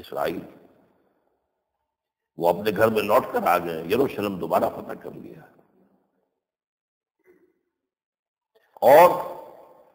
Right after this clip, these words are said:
आलम ईसाइयत पर उनका कब्जा है।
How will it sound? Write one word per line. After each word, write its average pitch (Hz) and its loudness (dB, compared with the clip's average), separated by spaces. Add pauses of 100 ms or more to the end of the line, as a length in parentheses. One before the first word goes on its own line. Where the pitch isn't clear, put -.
(500)
आलम 208 8
ईसाइयत 233 6
पर - 4
उनका 214 4
कब्जा - 4
है। - -6